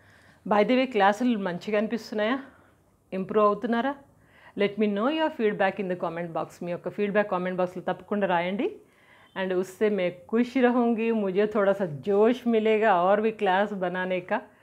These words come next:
उससे थोड़ा ताकत, एक encouragement भी मिलता है. సరే, ఆ, తప్పకుండా కామెంట్ బాక్స్లో మీ యొక్క అభిప్రాయాన్ని రాయండి. నెక్స్ట్ క్లాస్లో ఇంకా కొన్ని రోజు వాడే సెంటెన్స్ చూద్దాము. ఇప్పటికి పది ఎపిసోడ్స్ అయినాయి. అన్ని ఎపిసోడ్స్ ఫాలో అవ్వండి. కొత్తది పాతది ఏమీ లేదు. లాంగ్వేజ్ నేర్చుకోవాలంటే,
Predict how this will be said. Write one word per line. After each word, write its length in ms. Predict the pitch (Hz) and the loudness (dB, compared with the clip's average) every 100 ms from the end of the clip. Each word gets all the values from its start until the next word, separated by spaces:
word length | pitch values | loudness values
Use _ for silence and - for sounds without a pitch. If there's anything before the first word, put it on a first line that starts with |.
| _ - - - | _ -20 -20 -14
उससे 200 | 196 220 | -6 -4
थोड़ा 220 | 220 208 | -2 -2
ताकत, 640 | 208 - 202 202 - 220 - - _ _ _ _ _ _ - | -2 4 4 4 0 -2 -4 -20 _ _ _ _ _ _ -4
एक 220 | 190 - | -4 -4
encouragement 680 | 190 190 208 202 196 190 180 | -6 -2 0 0 0 -4 -4
भी 100 | 185 | -6
मिलता 300 | 165 147 165 | -6 -8 -10
है. 260 | 160 160 - _ _ _ | -10 -14 -18 _ _ _
సరే, 260 | 233 330 - - - - - - _ - | -4 -4 -6 -18 -20 -20 -20 -20 _ -2
ఆ, 240 | 196 185 185 | 2 2 2
తప్పకుండా 440 | 180 190 185 190 | 0 -2 0 0
కామెంట్ 320 | 180 175 185 | 0 -2 0
బాక్స్లో 280 | 185 185 190 | 0 0 -4
మీ 120 | 175 | -2
యొక్క 160 | 165 180 | -4 -2
అభిప్రాయాన్ని 560 | 185 190 202 190 196 | -2 2 2 2 0
రాయండి. 340 | 185 185 196 214 | -2 -2 -2 -2
నెక్స్ట్ 380 | 190 220 - 320 | -2 -4 -6 -2
క్లాస్లో 380 | 285 240 247 | 2 2 2
ఇంకా 160 | 220 208 | -2 -2
కొన్ని 500 | 214 202 190 190 180 - | -2 -2 -2 -2 -4 -6
రోజు 280 | 202 214 233 | 0 2 2
వాడే 260 | 214 165 175 | 2 2 -2
సెంటెన్స్ 480 | 165 170 160 - | -6 -12 -16 -14
చూద్దాము. 260 | 151 143 - - - - - 220 | -14 -12 -14 -16 -20 -20 -10 0
ఇప్పటికి 320 | 285 269 - | 2 2 4
పది 180 | 208 226 | 6 6
ఎపిసోడ్స్ 440 | 220 240 220 226 | 2 0 0 0
అయినాయి. 380 | 180 165 131 - _ _ _ _ | -4 -4 -10 -12 _ _ _ _
అన్ని 280 | 190 202 254 | -2 4 4
ఎపిసోడ్స్ 400 | 233 - 220 - | 4 0 -4 -2
ఫాలో 280 | 175 170 175 | -2 0 0
అవ్వండి. 300 | 156 147 147 | -2 -8 -8
కొత్తది 400 | - 185 214 220 | -6 -6 -6 0
పాతది 420 | 175 196 208 185 | 4 4 2 -4
ఏమీ 200 | 175 190 | -4 -4
లేదు. 180 | 170 170 | -6 -2
లాంగ్వేజ్ 400 | 180 196 226 233 | -2 0 0 0
నేర్చుకోవాలంటే, 720 | 208 208 - 214 214 214 | -2 -4 -4 -2 -2 -4